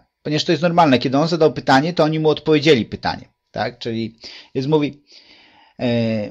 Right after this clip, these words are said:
mówicie o Mesjaszu, że on pr-, przywróci królestwo polityczne, a tu jest powiedziane w Izajasza, że Mesjasz przyjdzie do wszystkich narodów, więc jak należy to rozumieć?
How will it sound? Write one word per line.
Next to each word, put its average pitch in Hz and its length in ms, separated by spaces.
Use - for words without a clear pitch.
mówicie 180 500
o 160 80
Mesjaszu, 151 760
że 160 140
on 165 100
pr-, - 280
przywróci 160 560
królestwo 151 640
polityczne, 139 1120
a 147 240
tu 175 120
jest 208 220
powiedziane 139 760
w 190 60
Izajasza, 156 640
że 160 140
Mesjasz 151 460
przyjdzie 165 340
do 135 100
wszystkich 165 400
narodów, 110 680
więc 156 500
jak 135 180
należy 110 360
to 110 120
rozumieć? 104 600